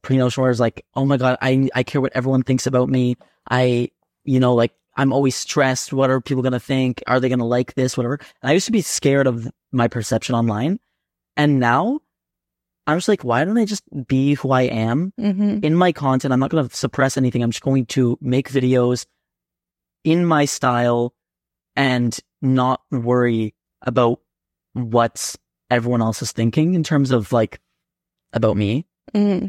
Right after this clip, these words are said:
Speaker 1: 'Cause I don't care. At the end of the day, ain't nobody paying my bills except me.
Speaker 2: Yeah.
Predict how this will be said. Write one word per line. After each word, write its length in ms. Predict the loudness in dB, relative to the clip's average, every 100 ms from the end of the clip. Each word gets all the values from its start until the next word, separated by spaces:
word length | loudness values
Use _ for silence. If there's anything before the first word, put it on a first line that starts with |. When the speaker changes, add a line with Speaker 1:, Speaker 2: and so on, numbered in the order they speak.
| -8
Speaker 1:
'Cause 120 | -2
I 100 | -2
don't 120 | -2
care. 200 | -2 -2
At 120 | -2
the 60 | -2
end 120 | -2
of 60 | 0
the 60 | -2
day, 180 | -2 -8 _ _ _
ain't 140 | 0 2
nobody 220 | 2 2
paying 220 | 2 2
my 120 | 2 0
bills 340 | 0 -2 -2
except 260 | -4 -4 -2
me. 440 | 0 2 0 -4 -4
Speaker 2:
Yeah. 320 | -4 -2